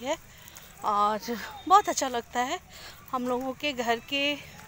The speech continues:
सात किलोमीटर दूर है हम लोगों के घर से और मैं साल में दो तीन बार ज़रूर आती हूँ, ज़रूर। और ये खंडोली डैम है,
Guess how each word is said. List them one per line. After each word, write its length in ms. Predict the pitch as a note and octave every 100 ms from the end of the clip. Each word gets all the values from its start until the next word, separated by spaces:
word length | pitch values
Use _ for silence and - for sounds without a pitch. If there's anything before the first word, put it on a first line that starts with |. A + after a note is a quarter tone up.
| - - - - - - - - - - -
सात 360 | - D4+ F4
किलोमीटर 560 | - E4 D4+ D4 C#4+ D4+
दूर 260 | A#3 C4 D4+
है 240 | C#4 B3 D#4
हम 200 | C4 A3+
लोगों 200 | A#3 A#3+
के 120 | C#4
घर 180 | A3+ G#3+
से 220 | G3+ D#4 F#4+ - - - - - - -
और 220 | - G#3+ A#3
मैं 200 | C4+ D#4
साल 300 | D#4 A3+ B3+
में 200 | C#4 D4+
दो 180 | B3 B3 -
तीन 260 | A3+ B3 A#3
बार 200 | G#3 A3+
ज़रूर 340 | G#3 G#3+ A#3
आती 260 | F#3 - G#3
हूँ, 140 | G3
ज़रूर। 360 | F#3 C4 D#4 A#3 - - - - - - - - - -
और 280 | A#3+ B3 A#3 A3+ A#3 - - - - - - G4+ - - - - - - -
ये 200 | A#3+ C4
खंडोली 720 | C#4+ - B3+ C4+ C#4 D#4 F4+ F#4 - G4 - - - - - - -
डैम 360 | - C4 C#4 D4
है, 200 | A3+ G#3